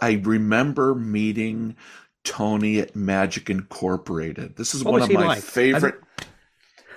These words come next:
Speaker 1: He was friendly.
Speaker 2: Yeah.
Speaker 1: He was very open to sharing information.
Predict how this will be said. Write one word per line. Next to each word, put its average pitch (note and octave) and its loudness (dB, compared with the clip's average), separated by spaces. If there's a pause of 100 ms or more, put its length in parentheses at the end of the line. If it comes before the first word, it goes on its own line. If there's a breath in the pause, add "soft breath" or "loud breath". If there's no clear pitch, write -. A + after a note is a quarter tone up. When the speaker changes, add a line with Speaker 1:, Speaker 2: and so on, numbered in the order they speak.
(100)
Speaker 1:
He - 2
was A2 0
friendly. A#2+ 0 (140)
Speaker 2:
Yeah. B2 0 (360 loud breath)
Speaker 1:
He A#2+ 4
was G#2 2 (500)
very A#2+ 0 (100)
open C#3+ 4
to C#3+ -2
sharing B2 0
information. C#3 -2